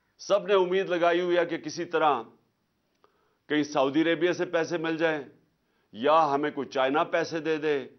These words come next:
या हम सैलाब को बेचें और किसी तरह सैलाब के, से पैसा ले लें। सारे भागे गए क्लाइमेट चेंज की कॉन्फ्रेंस जिनीवा में, और कोशिश सब ने की कि किसी तरह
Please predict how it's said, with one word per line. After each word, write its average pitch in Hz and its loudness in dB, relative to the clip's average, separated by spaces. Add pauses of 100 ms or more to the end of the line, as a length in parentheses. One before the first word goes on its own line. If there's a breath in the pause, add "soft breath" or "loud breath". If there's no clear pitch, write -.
(400 soft breath)
या 160 0
हम 196 2
सैलाब 165 0
को 202 0
बेचें 175 0
और 180 0
किसी 180 -8
तरह 165 -4
सैलाब 147 0 (200)
के, 151 -6
से 135 -12
पैसा 135 -4
ले 131 -4
लें। 120 -8 (500 soft breath)
सारे 185 2
भागे 170 0
गए 170 0
क्लाइमेट 147 -2
चेंज 151 -4
की 147 -6
कॉन्फ्रेंस 135 -4
जिनीवा 156 0
में, 143 -8 (640)
और 165 0
कोशिश 208 0
सब 185 0
ने 185 0
की 170 -10
कि 165 -4
किसी 180 -8
तरह 165 0